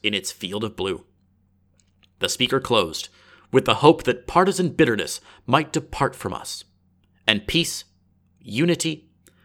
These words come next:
and a higher state of advancement and prosperity prevail. At the close of Major Calhoun's address, T K Cross, Esquire, of Philadelphia, entertained the audience with a solid patriotic speech,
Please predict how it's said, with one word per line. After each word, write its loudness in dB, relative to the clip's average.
and 0
a 6
higher 2
state 2
of -2
advancement 0
and -4
prosperity 0
prevail. -2
At 0
the -4
close 2
of -6
Major -2
Calhoun's 2
address, -4
T 0
K 2
Cross, 2
Esquire, 2
of -6
Philadelphia, -2
entertained 2
the 2
audience 0
with 4
a 2
solid -2
patriotic -6
speech, -12